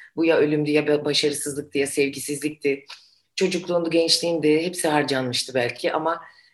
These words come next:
ben beni kırdığın için sana kırılmıyorum. Yani gel bunu konuşalım demek istiyorum." Ve böyle başlıyor tekrar bir diyalog. Yani bu, o, o yüzden yabancıların birbirlerine verdikleri o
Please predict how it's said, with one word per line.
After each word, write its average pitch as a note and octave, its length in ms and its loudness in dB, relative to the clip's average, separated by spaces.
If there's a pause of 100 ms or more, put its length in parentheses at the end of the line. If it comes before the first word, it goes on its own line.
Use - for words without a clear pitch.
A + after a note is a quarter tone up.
(260)
ben F#3 200 2
beni F#3 180 2
kırdığın F#3 380 -2
için F3 200 0
sana F3 240 -2
kırılmıyorum. D#3+ 640 -2 (560)
Yani B2 240 -2
gel F3+ 240 6
bunu E3 140 -2
konuşalım D#3 540 0
demek A#2 240 -2
istiyorum." A2 460 -6 (340)
Ve F#3 100 -2
böyle F#3+ 260 4
başlıyor E3 420 2
tekrar A#2 400 -4
bir A2 100 -10
diyalog. G2+ 320 -6 (400)
Yani B2+ 320 -8
bu, D3+ 80 -2
o, E3 360 0
o E3+ 40 -2
yüzden F3 420 -4 (1000)
yabancıların E3 580 2
birbirlerine D#3+ 500 0
verdikleri D#3 460 -2
o D3 60 2